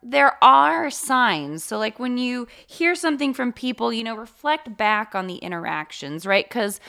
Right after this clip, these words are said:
because they're subtle, but they're loud, right? So, uh, "Amanda, you have to sit here,"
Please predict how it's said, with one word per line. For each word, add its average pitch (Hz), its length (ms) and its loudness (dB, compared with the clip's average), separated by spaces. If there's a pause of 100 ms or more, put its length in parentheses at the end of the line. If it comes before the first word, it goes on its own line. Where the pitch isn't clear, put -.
(260)
because 254 440 -2
they're 240 140 -4
subtle, 254 760 -2
but 220 220 -6
they're 185 140 -4
loud, 156 540 -4
right? 180 380 -6
So, 165 580 -4
uh, 147 260 -4
"Amanda, 220 360 -2
you 208 140 -6
have 202 320 -2
to 196 60 -14
sit - 260 -10
here," - 460 -12